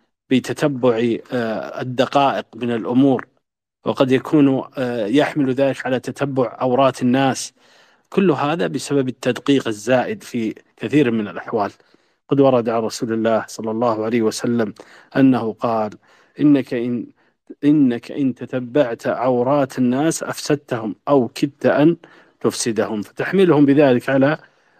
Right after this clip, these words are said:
على، آه، الكذب حتى يفروا من تتبعك،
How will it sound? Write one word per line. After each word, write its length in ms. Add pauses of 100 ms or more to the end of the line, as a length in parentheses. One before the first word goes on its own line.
(120)
على، 500
آه، 320
الكذب 560 (680)
حتى 680
يفروا 480
من 140
تتبعك، 680